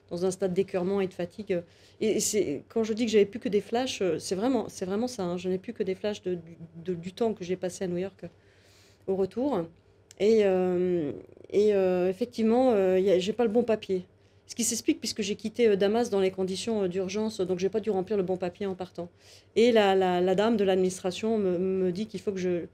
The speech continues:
que je prouve que je reviens de, que je reviens de Syrie.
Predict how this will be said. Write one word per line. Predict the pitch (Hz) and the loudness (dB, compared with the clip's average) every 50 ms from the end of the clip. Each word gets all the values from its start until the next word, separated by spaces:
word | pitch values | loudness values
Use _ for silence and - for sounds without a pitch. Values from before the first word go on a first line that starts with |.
| _ _ _ _ _ | _ _ _ _ _
que | - 208 | -4 -2
je | 190 208 | 0 0
prouve | - - - 247 262 240 - - | -2 0 0 0 0 0 -2 -6
que | - 202 | -6 -6
je | 190 190 | -2 -2
reviens | 190 185 185 202 202 | 0 0 0 0 0
de, | 190 180 175 175 170 - - | 2 0 0 -2 -4 -6 -8
que | 196 | -8
je | 180 185 | -6 -4
reviens | 185 185 196 196 | -2 -2 -2 -2
de | 185 | -2
Syrie. | 185 - 185 175 170 170 | -4 -6 -6 -8 -8 -10